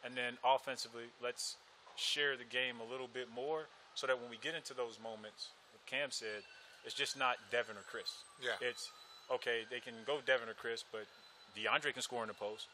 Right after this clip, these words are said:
Speaker 1: and Cam can get off the bounce, and Mikal can create on his own. And you look at guys come off our bench like Cam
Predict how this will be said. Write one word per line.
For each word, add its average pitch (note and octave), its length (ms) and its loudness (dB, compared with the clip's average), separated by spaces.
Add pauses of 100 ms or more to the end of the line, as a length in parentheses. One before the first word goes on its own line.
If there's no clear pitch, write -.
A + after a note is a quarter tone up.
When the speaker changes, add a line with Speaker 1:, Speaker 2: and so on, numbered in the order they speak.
(340)
Speaker 1:
and G#2+ 80 -8
Cam C#3+ 240 4
can C3 100 -10
get A2+ 140 -2
off G#2+ 140 -2
the G2+ 60 -16
bounce, G#2 400 -6 (260)
and G#2+ 80 -6
Mikal D3+ 380 2
can B2 100 -12
create A#2+ 220 -6
on A2 80 -4
his G#2+ 160 -10
own. G#2 220 -8 (440)
And G#2+ 120 -6
you A2+ 280 -12
look A#2 140 -6
at A2 80 -10
guys A#2 240 0
come A#2+ 100 -10
off A2 100 -8
our A2 80 -2
bench A#2 200 -4
like G#2 120 -2
Cam A#2 260 -6